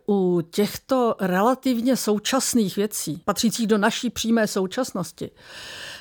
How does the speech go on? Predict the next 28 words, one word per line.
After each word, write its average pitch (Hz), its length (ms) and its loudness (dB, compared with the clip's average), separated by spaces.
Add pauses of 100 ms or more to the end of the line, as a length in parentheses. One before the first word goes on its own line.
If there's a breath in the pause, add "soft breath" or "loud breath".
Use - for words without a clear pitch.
(160 loud breath)
ten 196 420 4
spor 262 600 2 (200)
o 185 100 0
to, 180 340 0 (160)
je 170 160 0
to 180 140 0
kýč, 185 280 -4
není 185 220 2
to 180 100 0
kýč, 165 240 -6
je 170 60 0
to - 140 -2
opravdické 185 600 0
umění, 165 320 2
není 185 200 0
to 180 120 -2
opravdické 170 460 -4
umění, 160 300 0
je 185 180 2
to 160 180 -2 (220 loud breath)
kvalitní 220 580 2
umění, 185 500 0 (800 loud breath)
je 202 240 4
spor, 233 440 2
který 262 680 2 (120)
je 220 220 2
vlastní 254 1120 2
studiu 254 800 0